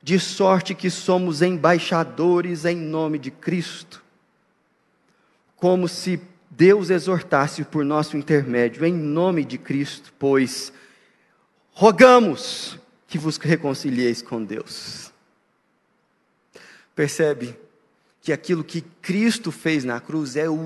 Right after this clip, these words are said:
único caminho para que homens e mulheres omissos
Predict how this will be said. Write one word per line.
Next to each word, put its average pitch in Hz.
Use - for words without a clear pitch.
único 202
caminho 143
para 156
que 160
homens 185
e 175
mulheres 151
omissos -